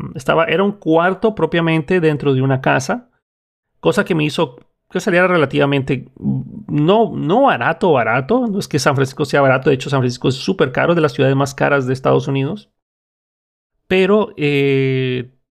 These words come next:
digamos que no salió tan mal, salía más, muchísimo más barato, como un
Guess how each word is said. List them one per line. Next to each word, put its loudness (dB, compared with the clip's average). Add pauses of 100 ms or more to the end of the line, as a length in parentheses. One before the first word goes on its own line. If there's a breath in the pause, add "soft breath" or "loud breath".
(120)
digamos 2
que -2
no 2
salió 0
tan -2
mal, 0
salía 0
más, 4
muchísimo -2
más 2
barato, 0
como 0
un -4